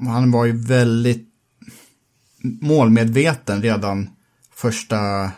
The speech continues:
månaden att han ville tillbaka, inte minst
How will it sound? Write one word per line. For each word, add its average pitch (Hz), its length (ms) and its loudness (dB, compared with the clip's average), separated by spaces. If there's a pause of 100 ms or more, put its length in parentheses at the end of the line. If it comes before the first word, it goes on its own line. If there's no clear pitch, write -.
(200)
månaden 123 800 0
att 127 180 -10
han 104 220 -2
ville 104 200 -2
tillbaka, 107 580 -4
inte 113 240 0
minst 117 580 -2